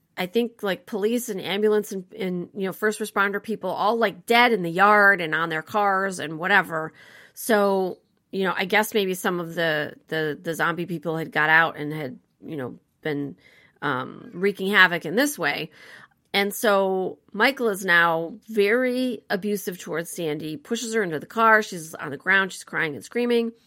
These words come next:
And he is looking like he's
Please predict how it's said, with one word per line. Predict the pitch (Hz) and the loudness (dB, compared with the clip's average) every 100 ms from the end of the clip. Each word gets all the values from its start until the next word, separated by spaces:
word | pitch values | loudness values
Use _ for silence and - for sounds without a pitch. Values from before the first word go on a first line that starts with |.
| _ _ - _ _ _ _ | _ _ -20 _ _ _ _
And | 156 170 165 160 156 151 147 147 180 _ _ | -4 0 2 2 0 -2 -4 -6 -10 _ _
he | _ - - 277 320 320 320 311 302 294 | _ -20 -4 0 2 2 2 2 0 0
is | 269 226 | -2 -2
looking | 247 254 254 240 | -4 -2 -2 2
like | 220 202 _ _ _ | 0 0 _ _ _
he's | 180 254 190 | -4 -2 -4